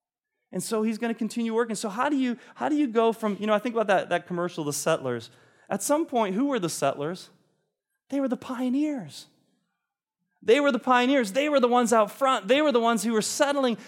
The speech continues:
the West. And at one point, having that wooden house and having that faceless doll and enjoying those cabbages and the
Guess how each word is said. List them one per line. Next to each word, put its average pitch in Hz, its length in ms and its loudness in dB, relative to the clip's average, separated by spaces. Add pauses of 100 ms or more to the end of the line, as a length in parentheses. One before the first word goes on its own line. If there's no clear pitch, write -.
the 202 80 -2
West. 220 220 2
And 208 120 0
at 208 140 2
one 285 220 6
point, 247 260 0
having 247 460 2
that 196 220 2
wooden 233 280 0
house 185 560 -8 (500)
and 196 120 -2
having 233 340 0
that 214 180 0
faceless 196 560 -6
doll 151 440 0
and 151 100 -2
enjoying 208 420 -2
those 208 200 -2
cabbages 156 680 -4
and 147 160 -4
the 143 100 -4